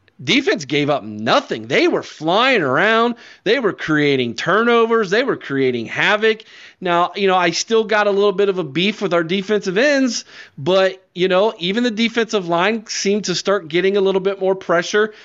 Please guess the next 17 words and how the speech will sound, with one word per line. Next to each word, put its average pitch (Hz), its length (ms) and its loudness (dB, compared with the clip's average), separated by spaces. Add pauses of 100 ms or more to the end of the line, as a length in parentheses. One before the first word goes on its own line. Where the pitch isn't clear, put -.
(140)
especially 165 480 -2
in 190 80 2
that 175 120 -4
second 175 300 -2
half 170 280 0
when 143 120 0
their 143 140 2
offensive 165 460 -2
line 151 280 0
got 151 200 -2
worn 147 280 0
out. 190 260 0 (240)
We 143 140 0
ran 139 320 0
the 240 100 2
football 233 460 0
good. 220 380 2